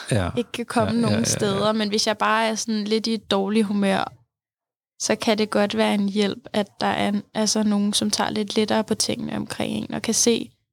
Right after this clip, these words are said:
Speaker 2: det fra et lidt lettere perspektiv,
Speaker 1: Ja.
Speaker 2: måske.
Speaker 1: Okay.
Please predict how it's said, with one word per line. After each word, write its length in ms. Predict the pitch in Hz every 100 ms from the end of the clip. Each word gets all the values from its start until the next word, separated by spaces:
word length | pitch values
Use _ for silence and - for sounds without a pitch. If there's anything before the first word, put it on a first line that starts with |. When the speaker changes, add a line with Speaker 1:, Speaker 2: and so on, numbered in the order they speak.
| -
Speaker 2:
det 120 | 226
fra 160 | - 202
et 120 | 202
lidt 180 | 214 208
lettere 320 | 214 208 220
perspektiv, 680 | 214 214 - - - - 214 -
Speaker 1:
Ja. 60 |
Speaker 2:
måske. 360 | 110 80 - - _ _ _
Speaker 1:
Okay. 300 | 110 107 90